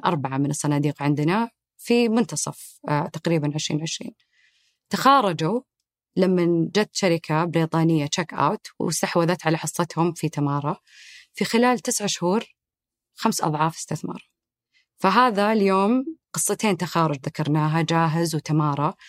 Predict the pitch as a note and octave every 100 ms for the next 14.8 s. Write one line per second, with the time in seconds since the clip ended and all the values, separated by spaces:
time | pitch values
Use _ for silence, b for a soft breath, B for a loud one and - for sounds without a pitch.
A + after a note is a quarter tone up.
0 | B - G3 E3 E3+ - - D#3+ E3 D#3+
1 | D#3 D#3+ D#3 D3+ D#3+ D#3+ D#3 E3 E3+ -
2 | - _ b b b b _ _ _ _
3 | _ F#3 F#3+ - - C4 A#3+ - A#3 -
4 | D#3 D#3 C#3 - - - - - - _
5 | _ _ - F3+ G#3+ A3 G3+ E3+ G#3+ G#3+
6 | D#3+ - - - D#3+ D#3 D3+ D3 - _
7 | _ _ _ _ F#3 F3 E3+ G#3+ F3+ D#3+
8 | E3 F3+ D3+ D3+ D3+ D#3 - D3 C#3 C#3
9 | - B3+ A#3 - F#3 - D#3+ D#3 A3 G3
10 | F3 E3 E3 G3+ - A3 C4 - _ _
11 | _ _ - E3+ G3+ E3 D#3+ D#3+ F3 -
12 | - - C#3 C#3 C#3+ - _ _ _ _
13 | G3 G3+ E3+ D3+ D#3+ D#3 C#3 G3 F3 -
14 | D#3+ D3+ C#3+ C3 C#3+ C#3+ C#3+ C3+